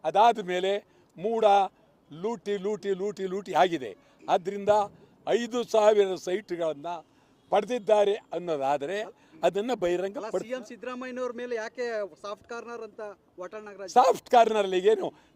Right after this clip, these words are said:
Speaker 1: ಸಿದ್ದರಾಮಯ್ಯನವ್ರು ಹೊಡೆಯಕ್ಕಾಗತ್ತೆ? ಹೋಗಿ ಸಿದ್ದರಾಮಯ್ಯನ ಬಿಟ್ರೆ ಯಾರು ನೆಕ್ಸ್ಟ್?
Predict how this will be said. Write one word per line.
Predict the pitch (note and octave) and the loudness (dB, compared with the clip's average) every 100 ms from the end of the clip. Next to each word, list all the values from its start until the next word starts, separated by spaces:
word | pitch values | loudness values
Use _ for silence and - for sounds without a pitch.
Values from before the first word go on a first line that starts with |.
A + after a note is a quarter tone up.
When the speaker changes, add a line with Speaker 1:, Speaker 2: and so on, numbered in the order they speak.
| - | -4
Speaker 1:
ಸಿದ್ದರಾಮಯ್ಯನವ್ರು | G#3+ G3+ A3 A#3 A3+ G#3+ G#3 F#3 | -4 -2 2 4 4 2 2 2
ಹೊಡೆಯಕ್ಕಾಗತ್ತೆ? | F3 G#3 - F#3+ F3+ E3 | 4 2 4 0 0 -2
ಹೋಗಿ | D#3 C3+ E3+ E3+ _ _ _ - | -4 -2 -4 -4 _ _ _ -6
ಸಿದ್ದರಾಮಯ್ಯನ | E3+ G3+ A#3+ A#3 G#3 G3 | -2 6 6 6 0 -2
ಬಿಟ್ರೆ | D#3 G3+ - E3 F3 F3 _ _ - | -4 -8 -6 -4 -4 -4 _ _ 2
ಯಾರು | G#3 A#3 E3+ | 4 4 2
ನೆಕ್ಸ್ಟ್? | D3+ - - | -4 -6 -18